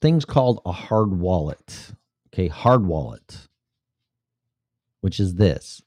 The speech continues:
which is nothing more than a fucking sophisticated, uh, external drive that has its own software on the computer and inside the Gizmo.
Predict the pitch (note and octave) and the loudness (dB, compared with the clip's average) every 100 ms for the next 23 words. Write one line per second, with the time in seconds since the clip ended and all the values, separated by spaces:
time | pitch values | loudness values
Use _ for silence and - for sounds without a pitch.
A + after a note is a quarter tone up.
0 | - B2 B2+ C#3 D#3+ D#3 C3+ B2+ A#2+ A2 | 0 2 4 4 4 6 6 6 4 2
1 | F#2+ G2+ F2+ - G2+ G#2 F#2 D#2+ D2 _ | 2 2 0 0 0 2 0 0 -6 _
2 | - F2 A2+ A2 F2 G2+ F#2 D#2+ - _ | -8 0 0 0 2 4 4 0 -6 _
3 | _ _ _ _ _ _ _ - D2+ D2 | _ _ _ _ _ _ _ -10 -6 -6
4 | - G#2 - A#2+ F2 E2 F#2+ D2 - - | -6 -6 0 0 0 2 2 2 -2 -12
5 | _ _ _ _ - F#2 G2 F#2+ F2 A#2 | _ _ _ _ -4 0 2 2 0 0
6 | A2+ - G2 F#2+ - G2 F2+ - - A#2+ | 0 2 2 2 2 2 2 -2 -2 2
7 | C3 B2 F2+ F#2+ F2 F2 - _ _ _ | 2 2 0 0 0 -2 -4 _ _ _
8 | _ - G2+ F#2+ F2 D2+ - _ _ _ | _ -2 2 2 0 -2 -8 _ _ _
9 | _ _ _ G#2+ G2+ - F2+ D#2+ E2 - | _ _ _ 0 2 2 0 0 -4 -2
10 | F2+ D2+ - | 0 -2 -10